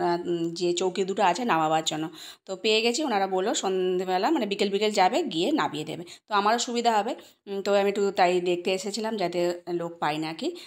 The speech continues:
তো চারজনকে বলেছি, আর সিঁড়িগুলো তো খুব সরু সরু, ওপর থেকে নিচে নামানো খুব অসুবিধা হয়, তাই চারজন লোকই লাগবে। তো আমি তাই বলে দিয়েছি, ওনারা যাবে, গিয়ে নামিয়ে দেবে, খুব ভালো হয়। আর যেগুলো ভারী ভারী আছে, যেমন গ্যাস,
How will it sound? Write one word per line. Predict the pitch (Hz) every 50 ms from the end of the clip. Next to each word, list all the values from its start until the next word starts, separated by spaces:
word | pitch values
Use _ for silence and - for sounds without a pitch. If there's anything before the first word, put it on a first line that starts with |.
| - _ _
তো | - 180 180
চারজনকে | 180 - 185 170 - 190 190 190 226
বলেছি, | 220 196 180 185 190 202 320 381 - -
আর | - 185 170 165 165 165
সিঁড়িগুলো | 165 - - - 208 214 214 226 247
তো | 247 247
খুব | 240 277 240
সরু | - - 175 185
সরু, | 190 - 285 294 269
ওপর | 196 185 - 277
থেকে | 277 226 208 220
নিচে | 208 330 339 381
নামানো | 370 370 185 190 202
খুব | 202 - 220 202 -
অসুবিধা | - 180 - 190 190 180 180
হয়, | 160 175 233
তাই | - - 170
চারজন | - 185 170 170 175 196
লোকই | 208 180 175 175 208
লাগবে। | 196 170 147 143 143 160 156 - - - - - -
তো | - 208
আমি | 190 190 202
তাই | 196 208 202 202
বলে | 190 196 202 202
দিয়েছি, | 214 220 233 - 359
ওনারা | 320 220 175 175 180
যাবে, | 180 185 165 170 190 262 359
গিয়ে | 311 226 185 180 226 403 427 -
নামিয়ে | - 220 180 160 160 151 147
দেবে, | 151 147 147 156 175
খুব | - - 202 202
ভালো | 208 196 185 190 196
হয়। | 202 233
আর | 254 214 180
যেগুলো | 175 190 180 196 190
ভারী | 180 185 170 170 175
ভারী | 185 180 180 185
আছে, | 185 165 160 165 233 233
যেমন | 208 185 180 175 180 175
গ্যাস, | 175 165 170 165 165 185